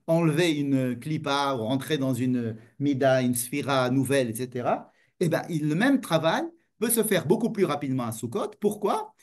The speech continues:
Parce qu'il y a une préparation spéciale à Rosh Hashanah, une préparation à Kippour et,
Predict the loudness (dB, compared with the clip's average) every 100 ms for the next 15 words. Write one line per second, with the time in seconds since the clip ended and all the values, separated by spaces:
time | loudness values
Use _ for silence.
0 | _ -4 -2 0 0 2 2 0 0 -2
1 | -4 -4 -2 0 0 0 0 -2 -4 -8
2 | -6 -4 -4 -4 -4 -2 -2 -2 -4 -4
3 | -6 -6 -6 -4